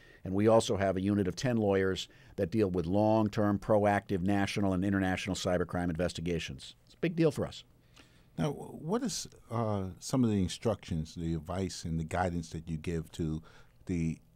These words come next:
Speaker 2: assistant district attorneys to handle cases? Is there any, uh,
Speaker 1: Well, well, first of all, there's,
Speaker 2: process?
Speaker 1: there, there's, uh, training that goes along with many of the kinds, different kinds of cases that we handle. So we, our, our lawyers that deal with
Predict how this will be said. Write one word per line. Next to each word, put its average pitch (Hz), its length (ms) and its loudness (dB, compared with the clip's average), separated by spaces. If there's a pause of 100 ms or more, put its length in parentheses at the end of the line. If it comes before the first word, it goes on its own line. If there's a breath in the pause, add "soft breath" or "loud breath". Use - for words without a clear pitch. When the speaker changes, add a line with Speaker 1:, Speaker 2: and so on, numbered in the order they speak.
(160)
Speaker 2:
assistant 104 640 -4
district 90 340 -4
attorneys 82 600 -2
to 80 60 -8
handle 82 420 -2
cases? - 480 -10 (100)
Is 85 100 -12
there 85 280 -8
any, 120 440 0
uh, 107 200 -4 (500 soft breath)
Speaker 1:
Well, 123 180 -4
well, 156 160 6
first 196 340 6
of 131 100 2
all, 123 220 10
there's, 110 380 4
Speaker 2:
process? 120 120 -10
Speaker 1:
there, 120 240 2
there's, 117 480 2 (140)
uh, - 400 -12
training 127 560 6
that 98 100 4
goes 110 260 6
along 101 460 6
with 92 400 2 (200)
many 110 520 6
of 95 100 4
the 95 80 0
kinds, 98 340 2
different 98 220 2
kinds 90 240 0
of 80 60 -8
cases 85 340 0
that 87 100 -6
we 85 100 -4
handle. 73 420 -4 (640 soft breath)
So 101 720 4
we, 104 440 0
our, 104 240 2
our 110 160 4
lawyers 113 420 6
that 98 160 0
deal 98 240 2
with 82 220 -6